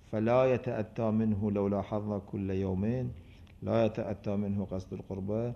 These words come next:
ولا يتنجز عليه التكليف في كل يوم، لأن الأمر دائر بين مح-، في موارد الدوران بين محظورين لا تنجيز للتكليف. <clears throat> لا يتنجز التكليف على المكلف في موارد الدوران بين المحظورين، فيسقط التنجيز في تمام الأيام.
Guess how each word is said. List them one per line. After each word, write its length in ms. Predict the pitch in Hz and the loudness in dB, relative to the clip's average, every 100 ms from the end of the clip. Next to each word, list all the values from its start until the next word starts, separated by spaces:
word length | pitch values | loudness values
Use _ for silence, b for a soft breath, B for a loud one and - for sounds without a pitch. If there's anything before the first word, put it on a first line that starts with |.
| b b b - | b b b -6
ولا 300 | 92 110 117 | 2 4 4
يتنجز 560 | 117 113 113 101 101 | 4 2 2 2 -2
عليه 300 | 92 101 101 | 0 0 0
التكليف 500 | 101 - 101 107 110 104 | -2 -4 -4 0 0 0
في 80 | 101 | -4
كل 300 | - 127 113 | 0 2 4
يوم، 300 | 107 101 101 | 4 4 2
لأن 340 | 95 98 101 | 2 0 0
الأمر 280 | 110 113 110 | 0 0 2
دائر 260 | 110 107 107 | 4 4 4
بين 180 | 107 | 2
مح-، 160 | 104 101 | 0 -2
في 140 | 107 | 2
موارد 360 | 110 107 107 107 | 6 8 8 6
الدوران 480 | 104 107 104 107 104 | 4 4 4 4 2
بين 160 | 104 | 2
محظورين 380 | 104 - 107 131 | 0 0 0 2
لا 100 | 170 | 2
تنجيز 460 | 180 175 135 127 117 | 4 4 4 2 2
للتكليف. 560 | 107 101 101 104 98 - - - - - - - - - - b b b b b b b - | 0 -2 -4 -2 -4 -6 -18 -20 -20 -20 -20 -20 -20 -20 -20 b b b b b b b 4
<clears throat> 220 | 156 123 | 6 10
لا 160 | 123 | 10
يتنجز 480 | 139 143 135 117 107 | 10 8 4 4 0
التكليف 540 | 107 - 98 107 98 101 | -2 -2 -2 -2 -2 -2
على 100 | 101 | -2
المكلف 560 | 101 98 101 98 98 | -2 -2 -2 -2 -2
في 140 | 101 101 | -2 0
موارد 360 | 98 101 98 | 2 2 0
الدوران 440 | 95 98 95 98 95 | -2 -2 0 0 0
بين 120 | 98 | -2
المحظورين، 380 | 92 95 107 104 | -2 -2 -4 2
فيسقط 480 | 113 147 - 139 | 4 4 0 -4
التنجيز 540 | 110 - 110 104 147 143 | -4 -2 0 2 2 2
في 120 | 151 | 2
تمام 360 | 147 160 160 131 | 4 8 10 8
الأيام. 500 | 113 110 104 98 | 6 4 6 4